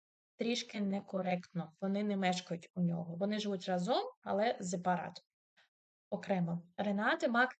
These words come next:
keine Familienfeiertage. Ні, Рената mag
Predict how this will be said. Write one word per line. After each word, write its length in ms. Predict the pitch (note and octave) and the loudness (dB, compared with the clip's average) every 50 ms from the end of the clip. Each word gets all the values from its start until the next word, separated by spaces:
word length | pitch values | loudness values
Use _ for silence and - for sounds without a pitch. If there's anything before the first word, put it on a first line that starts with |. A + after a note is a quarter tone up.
| - - | 2 4
keine 320 | G#3+ A3 A3+ A3 G#3 G#3+ - | 4 6 4 2 0 -2 0
Familienfeiertage. 1400 | F#3+ F#3 F#3 F#3 F3+ F3+ F3 E3 F3 F3 - F#3 F3 F3 F3 F3 F3 - _ _ - F3 D#3+ D#3+ D#3+ E3+ E3+ E3+ - - - _ _ _ _ - | 0 0 2 4 4 4 4 4 2 -2 -2 -2 0 0 0 -2 -4 -8 _ _ -8 -6 -6 -6 -6 -8 -10 -10 -12 -18 -20 _ _ _ _ -4
Ні, 400 | G3+ G3+ G3+ F#3 F3 F3+ - - - | 0 0 2 2 0 -2 -4 -6 -2
Рената 720 | F#3+ F#3+ F3+ F3+ F#3 G#3+ B3+ C4 B3+ D4+ D4 D4+ D#4+ E4 - _ _ _ - | 0 2 2 2 4 2 0 0 -2 -4 -4 -4 -6 -10 -14 _ _ _ -6
mag 400 | G3+ F#3+ G3 F#3+ F#3+ G3+ G#3 | -4 -2 0 0 -2 -2 -4